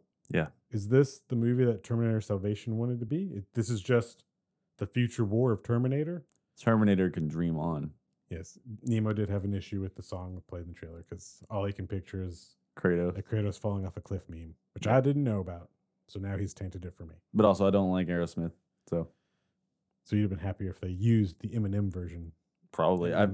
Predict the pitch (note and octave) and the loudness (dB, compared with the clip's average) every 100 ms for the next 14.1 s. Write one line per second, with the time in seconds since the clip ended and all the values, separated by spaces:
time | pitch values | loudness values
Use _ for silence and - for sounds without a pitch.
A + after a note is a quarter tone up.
0 | - B2 B2 A2 - G2+ F2 F2+ F2 F#2+ | 0 2 4 4 0 -4 -4 -8 -10 -10
1 | F2+ - - D2+ - - D#3 B2 A2 G2+ | -12 -14 -16 -16 -2 4 8 10 8 8
2 | G2+ G2 F#2+ F#2+ F#2+ G2+ F#2 F2+ F2 E2+ | 6 6 6 6 6 6 6 4 2 2
3 | E2 E2+ D#2+ F2 E2+ - _ _ _ - | 0 0 0 0 0 -4 _ _ _ 4
4 | C#3 - - - D3 - - _ _ _ | 4 4 -2 8 8 8 -10 _ _ _
5 | _ _ _ G2+ A#2 A2+ A2 G2+ _ _ | _ _ _ 2 4 6 4 2 _ _
6 | - B2 G#2 - A2+ G#2 G2+ - C#3+ - | 2 2 2 -2 0 0 0 0 0 4
7 | B2 F#2+ G#2 F#2+ F#2 F#2 G2 A2+ G2 F2 | 4 4 -2 -4 -6 -6 -8 -6 -8 -6
8 | F2 F2+ F2+ F2 - _ _ _ C3 C3 | -2 -2 0 -2 -4 _ _ _ 2 6
9 | D3+ C#3 B2 C3 - C3 - C#3+ C#3+ C#3+ | 6 6 4 0 0 -4 2 2 4 4
10 | B2+ A#2+ A2 A2 G#2 A#2 A2+ G#2+ A#2 G#2 | 4 2 0 -4 2 2 2 0 -4 -2
11 | G#2+ G2+ F2+ - _ _ _ - F#2+ E2 | 0 0 -2 -10 _ _ _ -12 -10 -10
12 | E2+ - A2+ F2 E2 E2 E2+ _ _ _ | -12 -6 -4 -4 -8 -14 -16 _ _ _
13 | _ E2 F2+ F2+ - F#2+ F2 E2 E2+ - | _ -10 -10 -10 -6 -6 -6 -12 -16 -20